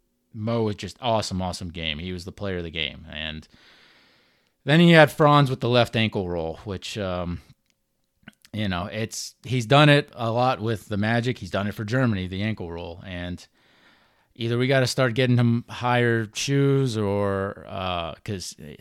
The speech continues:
that thing's just rolling way too often, way too easily, or just ankle supports. But if you do the ankle supports, then you kinda take some of those, that, some of that mobility, some of those moves away. But, um, yeah, it's one of these days,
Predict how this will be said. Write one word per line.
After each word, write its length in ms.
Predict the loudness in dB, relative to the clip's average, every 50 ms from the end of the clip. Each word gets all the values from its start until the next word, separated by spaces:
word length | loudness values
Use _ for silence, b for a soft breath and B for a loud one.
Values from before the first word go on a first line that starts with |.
| -14
that 180 | -14 -14 -10 -8
thing's 160 | -8 -6 -6
just 180 | -8 -10 -8 -6
rolling 420 | -4 -4 -2 -2 -2 -4 -6 -6 -6
way 180 | -8 -8 -8
too 200 | -8 -8 -8 -6
often, 580 | -4 -6 -6 -8 -8 -10 -10 -8 -8 -10 -10 -10
way 180 | -10 -10 -10 -10
too 220 | -10 -10 -10 -8
easily, 360 | -8 -8 -8 -8 -8 -8 -6
or 140 | -4 -4 -4
just 160 | -4 -4 -6
ankle 300 | -6 -4 -6 -4 -6 -8
supports. 580 | -10 -10 -12 -12 -10 -10 -10 -10 -10 -12 -16 -20 -20 -20 _
But 260 | -12 -10 -10 -12 -12 _ -20
if 120 | -16 -14
you 80 | -8 -6
do 100 | -4 -4
the 80 | -2 -2
ankle 220 | -2 -2 -4 -8
supports, 460 | -8 -10 -10 -10 -8 -8 -8 -8 -8
then 120 | -8 -10 -10
you 80 | -8
kinda 220 | -8 -8 -8 -8 -10
take 240 | -8 -10 -8 -8
some 160 | -6 -6 -6 -6
of 80 | -4
those, 420 | -4 -6 -6 -6 -8 -12 -16 -20 -20 _ _ _ _
that, 160 | _ -12 -10 -8
some 180 | -8 -6 -6
of 40 | -6
that 120 | -6 -6
mobility, 460 | -8 -8 -8 -6 -6 -6 -4 -4 -6 -6
some 180 | -4 -4 -4
of 60 | -4
those 140 | -6 -6 -6
moves 260 | -8 -8 -8 -8 -10
away. 280 | -12 -14 -12 -12 -14 -14
But, 280 | -12 -12 -12 -12 -12 -16 _ -14
um, 380 | -12 -10 -10 -8 -10 -10 -12 b b b b b b b b b b b b _
yeah, 320 | -4 -2 -2 -2 -4 -8 -8
it's 320 | -8 -8 -6 -6 -8 -6 0
one 160 | 2 4 4
of 80 | 4
these 180 | 4 2 2 2
days, 500 | 2 2 2 2 2 0 -2 -8 -12